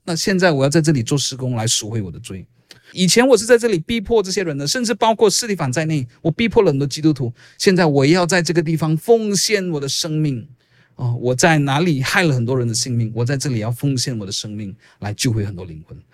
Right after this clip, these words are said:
啊，所以其实你看到保罗的，在他理想当中，他的这个志愿当中，其实也是很符合圣经的，他的这个志愿也是很伟大的。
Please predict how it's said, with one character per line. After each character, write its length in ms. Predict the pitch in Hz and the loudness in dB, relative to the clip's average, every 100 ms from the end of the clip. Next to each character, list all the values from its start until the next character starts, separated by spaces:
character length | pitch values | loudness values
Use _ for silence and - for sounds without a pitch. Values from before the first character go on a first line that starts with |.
| - - | -20 -6
啊， 120 | - | -4
所 140 | 277 285 | 0 -2
以 40 | |
其 120 | 247 | -2
实 120 | 233 | -4
你 140 | 254 190 | -4 -6
看 140 | 262 | -4
到 100 | 254 | -4
保 160 | 202 127 | -4 -4
罗 180 | 123 175 | -2 0
的， 160 | 185 - | -2 -2
在 160 | - 214 | -2 0
他 120 | 202 | 0
理 200 | 147 180 | 0 -2
想 220 | - 120 | -2 -2
当 220 | 131 143 | -2 0
中， 160 | 147 156 | 2 2
他 100 | 160 | 2
的 80 | 151 | 2
这 100 | 165 | 0
个 80 | |
志 200 | 165 - | 0 -2
愿 100 | 170 | -2
当 140 | 156 165 | -2 0
中， 100 | 165 | 0
其 100 | 185 | -2
实 120 | - | -2
也 60 | 190 | -2
是 300 | 190 196 175 _ - _ | 2 0 0 _ -20 _
很 240 | - 160 262 | 2 4 4
符 160 | - | 2
合 140 | 120 123 | 0 0
圣 260 | - 160 | 0 -4
经 160 | 135 139 | -4 -4
的， 100 | 123 | -4
他 120 | 120 247 | -4 0
的 160 | 233 | 2
这 120 | 202 | 2
个 80 | 233 | 2
志 180 | 202 233 | 2 2
愿 100 | 226 | 2
也 100 | 180 | 2
是 80 | 165 | 2
很 180 | 175 180 | 2 2
伟 120 | 117 | 0
大 260 | - - 117 | -4 -10 -10
的。 160 | - | -14